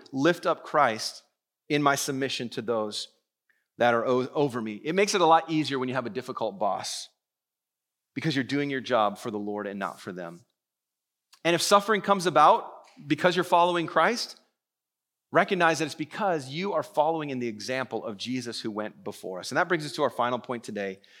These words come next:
where we see Christ's example of submission. Christ's example of submission. Look with me at verse twenty-one through twenty-two. He says, "For even hereunto were ye called, because Christ also suffered for us, leaving us an example,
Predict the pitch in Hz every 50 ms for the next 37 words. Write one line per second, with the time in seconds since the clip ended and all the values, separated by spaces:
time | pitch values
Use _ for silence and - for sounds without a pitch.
0 | - _ _ 131 135 139 - - 135 120 - - - 139 151 160 - - - 143
1 | 143 120 107 117 113 113 110 - 117 113 113 - _ _ _ _ _ - 117 113
2 | - - - 107 101 101 - - 87 85 - - - 147 175 208 - 220 190 127
3 | 139 147 143 - 147 - - 135 - - - 123 113 104 - - 117 151 170 185
4 | 165 165 151 139 117 131 127 - - 147 135 131 127 127 123 123 123 123 - _
5 | - - - - - - - - _ _ - 147 139 - - 147 135 131 - -
6 | 135 127 120 - 156 139 - 170 170 - 220 233 247 247 233 196 196 202 202 196
7 | 185 175 - 170 160 156 156 160 160 156 151 151 147 143 135 - - 160 165 156
8 | 123 113 117 139 139 - 147 - 170 156 - - - 185 190 208 190 - - -
9 | 160 160 165 160 - 165 151 - - 151 143 - 147 139 - - - 170 175 165
10 | 127 104 120 151 - - 147 143 160 185 202 185 208 214 214 - - 147 156 160
11 | 165 156 - - - 156 143 127 110 131 139 127 117 - - - -